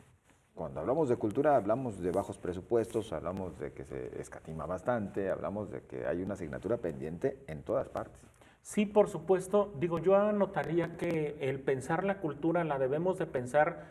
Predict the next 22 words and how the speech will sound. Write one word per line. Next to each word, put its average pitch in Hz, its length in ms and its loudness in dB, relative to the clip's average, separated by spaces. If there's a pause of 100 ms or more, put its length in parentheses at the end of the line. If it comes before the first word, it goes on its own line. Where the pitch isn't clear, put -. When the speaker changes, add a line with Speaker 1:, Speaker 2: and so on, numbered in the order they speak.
(320)
Speaker 2:
de 123 140 0
forma 175 320 2
integral, 175 580 0 (120)
Speaker 1:
Ujú. 123 280 -12 (100)
Speaker 2:
cómo 180 360 6
las 120 320 2
propias 185 460 4
comunidades, 135 840 2
los 120 220 -2
individuos, 135 720 -2
los 117 240 -2
artistas, 139 880 -2 (280)
el 113 160 -2
propio 160 380 4
gobierno 160 720 2
en 131 160 0
su 123 200 -4
conjunto 160 800 -2 (360)
eh, 113 400 -2 (460)
eh, 120 540 -2 (100)
van 160 240 4
a 151 600 -2